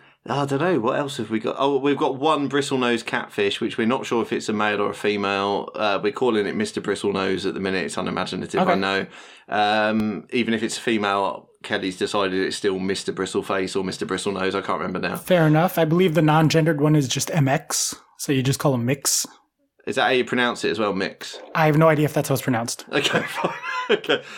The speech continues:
Speaker 1: I quite like that as well. It's got a sound connotation as well. So
Speaker 2: Yeah,
Speaker 1: I'll
Speaker 2: there you
Speaker 1: go,
Speaker 2: go. True.
Speaker 1: yeah, I'll go Mi-,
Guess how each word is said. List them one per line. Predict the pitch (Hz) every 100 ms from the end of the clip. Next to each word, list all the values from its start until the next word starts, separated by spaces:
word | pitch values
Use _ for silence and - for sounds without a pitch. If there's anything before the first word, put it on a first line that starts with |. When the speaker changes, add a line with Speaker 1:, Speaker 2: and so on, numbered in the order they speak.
| - -
Speaker 1:
I | 127
quite | - 131
like | 143 98
that | 101 107
as |
well. | 123
It's | 107 -
got | 110
a |
sound | - 131 131 107
connotation | 107 92 98 90 - 95
as | 92 -
well. | 104 98
So | - -
Speaker 2:
Yeah, | 185
Speaker 1:
I'll | 175
Speaker 2:
there | 151
you |
Speaker 1:
go, | 170 175 202
Speaker 2:
go. |
True. | 175 156 -
Speaker 1:
yeah, | - 107 98 - _ -
I'll | 110
go | 104 104
Mi-, | 107 120